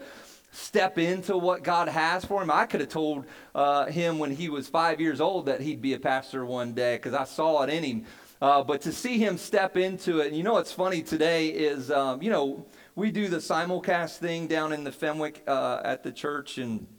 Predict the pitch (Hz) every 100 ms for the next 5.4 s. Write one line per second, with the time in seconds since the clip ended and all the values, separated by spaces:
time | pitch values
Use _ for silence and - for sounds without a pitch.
0 | _ _ _ - - 151 196 190 185 180
1 | 170 165 156 139 151 151 151 151 139 139
2 | 151 135 135 139 151 147 151 143 147 127
3 | 135 143 147 151 - - - 143 143 143
4 | 165 147 139 135 147 147 156 160 185 170
5 | 175 143 139 131